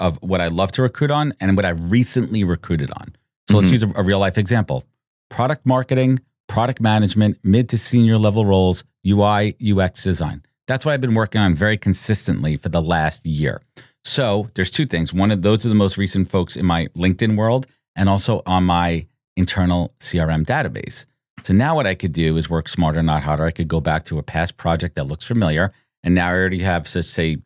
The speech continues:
Speaker 1: a hundred and fifty candidates that I've reached out to. And now I could look deeper and be like, "Yeah, Dave is good, but he's a little junior for what they're looking for. But ha, Sally over there, I didn't reach out to her, but I put her in my pipeline because I knew she was more senior, but not right for that role."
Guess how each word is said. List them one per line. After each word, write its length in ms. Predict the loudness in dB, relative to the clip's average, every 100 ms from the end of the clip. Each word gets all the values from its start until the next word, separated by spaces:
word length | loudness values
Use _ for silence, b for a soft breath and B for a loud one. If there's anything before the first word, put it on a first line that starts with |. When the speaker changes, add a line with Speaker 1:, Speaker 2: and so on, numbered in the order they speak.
| -14
Speaker 1:
a 40 | -4
hundred 240 | -2 -2
and 100 | -4
fifty 200 | -4 -6
candidates 500 | -4 -2 0 0 -2
that 80 | -2
I've 160 | -2
reached 240 | -2 -2 -2
out 220 | -2 -4
to. 280 | -2 -2 -2 B B 0
And 160 | 2
now 220 | 2 0
I 40 | -2
could 200 | -2 0
look 180 | -2 0
deeper 240 | 0 2
and 80 | 2
be 60 |
like, 180 | 0 -2 b _
"Yeah, 160 | -2 -2
Dave 320 | 0 0 2
is 120 | 0
good, 460 | -2 0 2 2 2
but 120 | 2
he's 120 | 2
a 40 | 2
little 180 | 2 2
junior 300 | 2 2 2
for 100 | 0
what 80 |
they're 100 | 0
looking 260 | 0 0 -2
for. 120 | -2
But 160 | -4 -4
ha, 300 | -2 -4 -4 _ _ _
Sally 400 | -6 -2 0 0
over 180 | 0 0
there, 360 | 0 0 0 -4 _ _ -4
I 100 | -2
didn't 160 | 0
reach 200 | 0 0
out 200 | 0 0
to 80 | 0
her, 80 | 2
but 120 | 0
I 40 |
put 140 | 0 0
her 60 |
in 60 | 2
my 100 | 0
pipeline 500 | -2 -2 -2 0 0
because 180 | 0 0
I 100 | 2
knew 400 | 4 6 4 2
she 160 | 0
was 160 | 0 2
more 200 | 4 2
senior, 480 | 0 0 4 4 2
but 120 | 2
not 200 | 0 0
right 200 | -2 0
for 100 | 0
that 180 | 0 0
role." 260 | 0 0